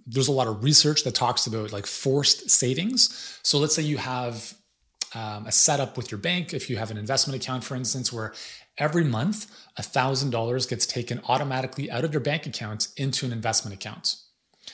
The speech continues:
So every month, without you even doing anything, a thousand bucks, thousand bucks, thousand bucks. Now, what happens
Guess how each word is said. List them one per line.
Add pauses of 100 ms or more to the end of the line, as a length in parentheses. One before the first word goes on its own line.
(400)
So
every
month,
without
you
even
doing
anything,
a
thousand
bucks,
thousand
bucks,
thousand
bucks. (1120)
Now,
what
happens